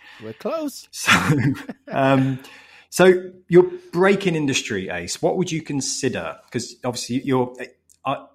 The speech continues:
Speaker 2: with all of these, uh, podcasts, I tend to just go through Link-, LinkedIn profiles, and your, your career path is so unique. You've done so many different things.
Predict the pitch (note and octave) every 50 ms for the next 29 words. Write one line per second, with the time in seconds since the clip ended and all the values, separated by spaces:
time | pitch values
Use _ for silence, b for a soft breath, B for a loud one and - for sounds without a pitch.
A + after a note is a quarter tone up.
0 | _ _ - C3 C3+ D3 C#3 E3 E3+ F3 E3+ E3+ D#3+ D3+ C#3+ B2+ - C3+ B2 A#2
1 | - A#2+ A2+ - - G#2+ G2 F#2 F#2+ - - - - B B B B B B B
2 | B B _ _ _ - - B2 - - C3 C3 - A#2 - - - A2 G#2+ A2
3 | A#2 G#2+ G2+ G#2+ A2 A2 - G#2+ G#2 F2+ - - G2+ G2+ F#2+ - - F#2 F2+ -
4 | - F2 E2+ E2+ D#2+ - G#2 A2+ A#2+ B2 B2+ C3 C3 A#2 - _ - A2+ A#2 B2
5 | B2+ C3 B2+ B2+ - - A2 G#2+ G#2+ G#2 G2+ F#2+ F#2+ - - F#2+ F2+ E2+ - -
6 | F#2 F2+ - - - - - G#2+ G#2 G#2 G#2 G#2 G2+ - - G2 F#2+ F#2 F2+ F2+
7 | F2+ F2+ E2 - _ - - - G2+ F#2 _ _ - F#2 F#2 - - - G#2 G2
8 | G2 F#2+ F#2 F2 F2+ - - F2+ F2 - - - F#2 F2 - - - - -